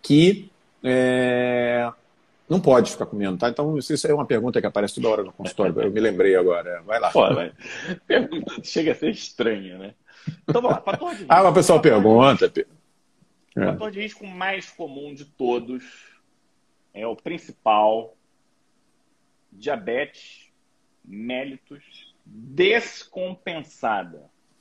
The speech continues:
Speaker 2: com
Speaker 1: Sei.
Speaker 2: hiperglicemia e cetoacidose diabética.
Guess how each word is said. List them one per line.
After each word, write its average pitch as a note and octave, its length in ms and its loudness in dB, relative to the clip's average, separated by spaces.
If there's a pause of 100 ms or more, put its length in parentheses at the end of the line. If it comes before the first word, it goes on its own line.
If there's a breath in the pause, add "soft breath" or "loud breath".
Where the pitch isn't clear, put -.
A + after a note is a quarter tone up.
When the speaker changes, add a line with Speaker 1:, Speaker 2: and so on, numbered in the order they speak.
(120)
Speaker 2:
com G#2+ 100 -14
Speaker 1:
Sei. F#2 280 2
Speaker 2:
hiperglicemia D3+ 1200 -10 (100)
e D3 80 -18
cetoacidose A2+ 1120 -10
diabética. F2+ 520 -16